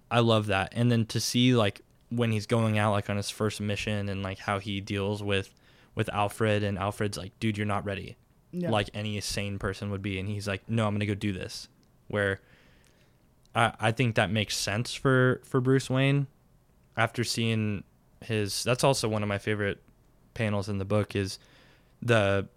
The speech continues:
Speaker 1: them arriving on the scene of his parents' death
Speaker 2: Yeah.
Speaker 1: and the way that Gary Franks draws him in it. It's just like, "Oh,
Speaker 2: Gary Franks
Speaker 1: that's
Speaker 2: is
Speaker 1: exactly how any child would feel after watching their parents get murdered, like, just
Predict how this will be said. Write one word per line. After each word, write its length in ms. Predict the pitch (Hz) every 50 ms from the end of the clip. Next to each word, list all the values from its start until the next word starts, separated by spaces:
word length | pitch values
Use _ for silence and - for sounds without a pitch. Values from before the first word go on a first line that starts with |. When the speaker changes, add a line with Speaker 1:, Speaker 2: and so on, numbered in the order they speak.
| _ _ _ _ _ _ _ _ _ _ _ _ _
Speaker 1:
them 240 | 123 117 117 113 110
arriving 380 | 104 104 107 107 110 107 107 107
on 80 | 104
the 60 | 104
scene 280 | 98 - - 101 104 104
of 120 | 101 98
his 160 | 107 104 95 -
parents' 400 | - - 104 98 98 95 - -
death 420 | - 104 98 98 98 - - - -
Speaker 2:
Yeah. 280 | 143 151 147 147 143 135 120
Speaker 1:
and 500 | 113 107 104 101 98 98 95 98 - - - - - - - -
the 180 | - 107 110 107
way 200 | 104 107 104 104
that 240 | 101 104 98 92 -
Gary 160 | - 104 101
Franks 380 | - - 98 98 - - - - _ -
draws 460 | 107 104 104 104 101 101 101 101 -
him 220 | - 107 95 98 92
in 120 | 92 101
it. 200 | 98 95 90 - -
It's 120 | 104 -
just 180 | - - - -
like, 200 | 90 92 - - _ _ - - -
"Oh, 240 | - 101 - - - - _ _ _ _ _ _ _ - -
Speaker 2:
Gary 240 | - 170 190 208 202
Franks 200 | - - 165 156
Speaker 1:
that's 100 | - 143
Speaker 2:
is 40 |
Speaker 1:
exactly 840 | 143 123 107 104 107 104 117 117 113 113 113 110 - - 107 104 107
how 280 | 101 - 107 104 104 104 -
any 480 | - 110 107 110 107 110 107 107 104 - - _ _ _ _ _ _ _ _ _ _ _ _ _ -
child 440 | - - - 110 107 104 104 104 101
would 120 | 101 98
feel 340 | - - - 104 101 98 101
after 300 | - 95 98 - - 101
watching 260 | 101 98 98 - -
their 100 | 101 101
parents 280 | 98 - 107 98 98 -
get 140 | - - -
murdered, 420 | 117 107 101 98 98 95 95 98 117 - _ _ _ _ _ _ _ -
like, 240 | 101 107 101 - -
just 260 | - 107 - -